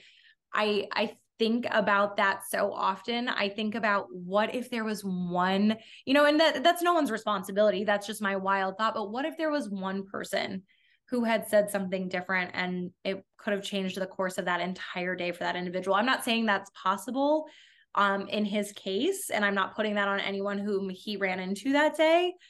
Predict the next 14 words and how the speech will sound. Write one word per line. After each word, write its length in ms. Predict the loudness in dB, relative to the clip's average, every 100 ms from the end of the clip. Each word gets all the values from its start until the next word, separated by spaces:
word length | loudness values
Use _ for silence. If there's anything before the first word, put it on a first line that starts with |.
| _ _ _ _ _ _ _ _ _ _ _ _ _ _ _ _ -2
But 100 | 0
I 240 | 2 0 -4
do 180 | -2 0
believe 360 | 0 -2 -4 -6 _ _ -12
that 440 | -10 2 2 2 -6 _ _ _ _ _ _ -2
as 240 | -2 0
simple 280 | -2 0 2
as 100 | 2
it 200 | 0 -6
seems, 600 | -6 -4 -2 -2 -2 -6
love 480 | -2 2 4 2 -2
is 300 | -4 -2 -2
not 400 | 0 0 0 -2
just 600 | -4 -2 -2 -4 -12 -16